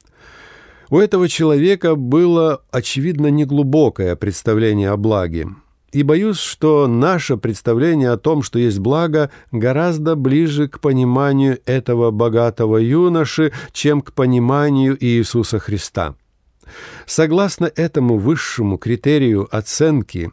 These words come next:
«нет делающего добро, нет ни одного». Затем Павел начинает описывать то, что происходит с частями тела человека. Он пишет: «Гортань их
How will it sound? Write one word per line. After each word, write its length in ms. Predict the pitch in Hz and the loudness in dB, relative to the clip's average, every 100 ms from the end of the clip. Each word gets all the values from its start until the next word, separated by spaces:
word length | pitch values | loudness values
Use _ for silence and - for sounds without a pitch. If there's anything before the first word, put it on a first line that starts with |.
| - | -6
«нет 500 | 104 107 160 208 151 | 0 2 2 0 -2
делающего 760 | 131 131 113 98 92 - 92 90 | 0 2 2 0 -2 -4 -6 -4
добро, 460 | 95 78 80 87 _ - | -4 -6 -8 -10 _ 0
нет 500 | 120 135 147 143 - - | 2 4 2 0 -8 -4
ни 200 | 127 120 | -2 0
одного». 500 | 104 104 90 78 - _ _ _ _ _ - - - - - - _ | 0 -2 -2 -8 -12 _ _ _ _ _ -20 -20 -20 -20 -20 -20 _
Затем 380 | 110 151 233 220 | -2 0 2 2
Павел 320 | 170 180 190 | 2 4 4
начинает 520 | 165 147 143 165 165 151 | 2 2 0 2 2 0
описывать 640 | 131 170 - 135 127 - | -2 -2 0 2 0 0
то, 160 | 190 180 | 0 0
что 220 | - 135 | -2 -4
происходит 640 | 113 120 - 160 156 131 | 0 -2 0 -2 0 0
с 80 | - | -4
частями 580 | - 120 - 160 156 135 | -6 -6 -2 0 2 2
тела 360 | - 131 120 113 | 0 0 2 0
человека. 760 | - 113 104 85 78 80 95 - - | -2 -2 0 -2 -4 -10 -12 -12 -4
Он 180 | 110 | -2
пишет: 460 | 101 107 - 85 - _ _ _ _ - | 0 -2 -4 -12 -18 _ _ _ _ -12
«Гортань 760 | 95 127 123 - 160 185 175 | 0 0 0 0 0 2 2
их 260 | 165 135 | 0 -2